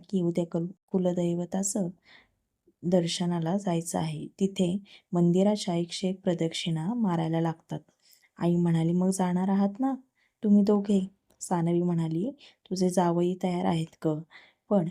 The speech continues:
माझ्याकडून होतील का एकशे एक प्रदक्षिणा?" सानवीची आई तिला म्हणाली, "इच्छा तेथे मार्ग. सानवी, अक्षयरावांनी हात पुढे केला आहे. तू सुद्धा मागे हटू नकोस बाळा. बिंदास जा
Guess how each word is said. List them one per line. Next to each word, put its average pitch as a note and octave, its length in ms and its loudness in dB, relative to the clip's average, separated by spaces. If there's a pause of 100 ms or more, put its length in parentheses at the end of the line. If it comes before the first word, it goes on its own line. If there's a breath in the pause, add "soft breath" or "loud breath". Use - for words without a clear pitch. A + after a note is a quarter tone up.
(320 soft breath)
माझ्याकडून F#3 600 2
होतील F#3+ 420 2
का A#3 160 0 (160)
एकशे G3 320 -2
एक G3 160 -6
प्रदक्षिणा?" G3 640 0 (500)
सानवीची E3+ 640 -2
आई E3 180 0 (100)
तिला E3 160 -2
म्हणाली, E3 500 -2 (120)
"इच्छा - 420 -4
तेथे E3+ 260 -4
मार्ग. F#3+ 360 0 (520 soft breath)
सानवी, F3 560 0 (460 soft breath)
अक्षयरावांनी E3 920 -2
हात F3+ 160 0 (180)
पुढे E3 180 0
केला D#3+ 280 -2
आहे. D3 220 -8 (1900 soft breath)
तू F#3+ 100 2 (300)
सुद्धा E3+ 380 0
मागे E3+ 320 0
हटू E3 320 -6
नकोस E3 400 -4
बाळा. D3 180 -4 (600 soft breath)
बिंदास F3 520 2
जा D3 120 -4